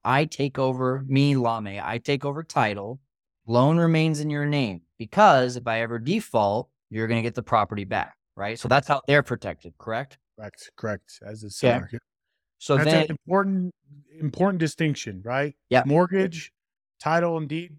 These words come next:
Speaker 2: two separate documents. When you subject to, you take over title and deed, mortgage stays in the seller's name, the original
Speaker 1: Yep.
Speaker 2: seller's name.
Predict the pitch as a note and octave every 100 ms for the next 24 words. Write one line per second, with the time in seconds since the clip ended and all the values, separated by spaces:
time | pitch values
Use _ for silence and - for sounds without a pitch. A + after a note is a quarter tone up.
0 | - - E3+ F3+ D#3+ D#3 D3 C#3 A#2+ G2
1 | F2+ - C3 D#3 - F3+ D#3 E3+ - F#3+
2 | F3 C#3 - _ _ _ _ B2+ C#3 -
3 | D#3 D#3+ D3+ D3 D#3 D3 C#3+ C#3 D3+ E3+
4 | D#3+ _ _ _ _ _ C3 C#3 D#3 D3+
5 | D3+ - C#3 C3+ B2 B2+ A2+ B2 A#2 G#2+
6 | G2 F2+ F#2+ G#2+ A2 A2 G#2+ - G#2 F#2+
7 | -